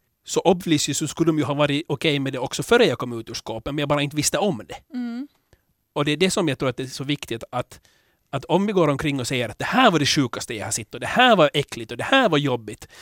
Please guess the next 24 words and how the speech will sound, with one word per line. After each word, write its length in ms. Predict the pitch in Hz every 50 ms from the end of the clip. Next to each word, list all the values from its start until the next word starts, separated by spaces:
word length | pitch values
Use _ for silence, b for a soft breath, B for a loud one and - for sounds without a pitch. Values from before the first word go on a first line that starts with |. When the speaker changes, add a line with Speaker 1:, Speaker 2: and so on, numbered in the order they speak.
| B B B
Speaker 1:
så 120 | B -
då 100 | 165 180
bygger 300 | 175 185 - 180 185 175
du 100 | 160 170
upp 160 | 202 214 - -
de 120 | 175 156
där 80 | 151 147
murarna 460 | 165 190 202 180 151 135 123 120 -
som 140 | - 147 139
gör 200 | 143 151 139 120
att 140 | 120 -
ingen 260 | - 170 175 160 143 131
kommer 220 | 139 131 135 131
någonsin 280 | 139 160 156 - 156 127
att 100 | 117 139
vilja 160 | 131 123 117
berätta 320 | 135 139 147 - - 131
någonting 320 | 113 113 113 - - 120 110
som 100 | 131 131
är 40 |
jätte, 240 | 131 139 123 - 131
jättepersonligt 720 | 127 117 - 127 - - 131 - - 165 135 117 110 - -
åt 80 | 107 - 120
dig, 200 | 113 113 117